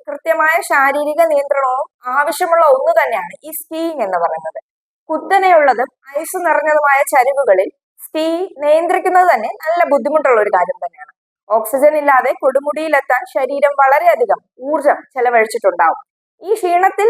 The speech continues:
വീണ്ടും അതികഠിനമായ സ്കീയിങ് നടത്തുന്നത് ഒരു മനുഷ്യന്റെ അതിജീവന ശേഷിയുടെ പരമാവധി പരിധിക്കപ്പുറം തന്നെയാണ്. സ്കീയിങ്ങിനിടെ ഒരു ചെറിയ പിഴവ് സംഭവിച്ചാൽ പോലും ഓക്സിജൻ ഇല്ലാത്തതിനാൽ പെട്ടെന്ന് പ്രതികരിക്കാനോ രക്ഷപ്പെടാനോ കഴിയില്ല.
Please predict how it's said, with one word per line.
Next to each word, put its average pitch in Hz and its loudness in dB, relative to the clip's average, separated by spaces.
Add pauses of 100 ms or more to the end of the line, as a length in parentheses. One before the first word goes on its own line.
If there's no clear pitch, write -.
(160)
വീണ്ടും 330 -2 (160)
അതികഠിനമായ 320 -2 (140)
സ്കീയിങ് 320 -10
നടത്തുന്നത് 226 -2 (380)
ഒരു 320 0
മനുഷ്യന്റെ 311 2 (140)
അതിജീവന 311 -2 (100)
ശേഷിയുടെ 294 0 (120)
പരമാവധി 294 2 (100)
പരിധിക്കപ്പുറം 269 -2 (120)
തന്നെയാണ്. 202 -6 (580)
സ്കീയിങ്ങിനിടെ 320 0 (120)
ഒരു 311 -2
ചെറിയ 302 2 (100)
പിഴവ് 285 4 (100)
സംഭവിച്ചാൽ 285 2
പോലും 226 0 (340)
ഓക്സിജൻ 285 0
ഇല്ലാത്തതിനാൽ 269 2 (100)
പെട്ടെന്ന് 302 2
പ്രതികരിക്കാനോ 269 0 (120)
രക്ഷപ്പെടാനോ 302 0 (180)
കഴിയില്ല. 214 -4